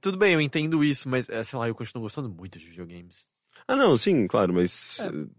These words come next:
Speaker 2: a gente tem nossas preferências e tal, mas eu acho que, eh, fã a ponto de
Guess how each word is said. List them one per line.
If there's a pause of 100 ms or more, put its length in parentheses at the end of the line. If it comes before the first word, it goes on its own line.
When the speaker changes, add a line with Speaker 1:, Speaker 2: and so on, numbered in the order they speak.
(140)
Speaker 2:
a
gente
tem (100)
nossas
preferências
e
tal,
mas
eu
acho
que, (480)
eh,
fã
a
ponto
de